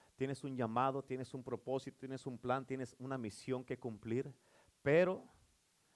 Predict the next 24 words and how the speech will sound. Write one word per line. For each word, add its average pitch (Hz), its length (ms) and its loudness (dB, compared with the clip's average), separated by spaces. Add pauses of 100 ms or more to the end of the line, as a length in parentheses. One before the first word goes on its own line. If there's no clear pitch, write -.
(140)
Dios 147 480 2
no 147 180 4
es 143 80 2
suficiente 131 720 -2
para 104 280 2
ti, 135 140 0
porque 123 380 -4
si - 320 -8
algo 170 600 2
o 117 200 4
alguien 143 320 0
te 110 100 -4
falta, 135 560 0 (300)
eres 117 240 -2
miserable. 98 600 -6 (320)
Y - 120 -12
con 110 180 -2
eso 135 160 -2
tú 160 140 -6
le 147 80 0
estás 143 260 2
demostrando 120 580 -2
a 110 60 6
Dios, 131 500 2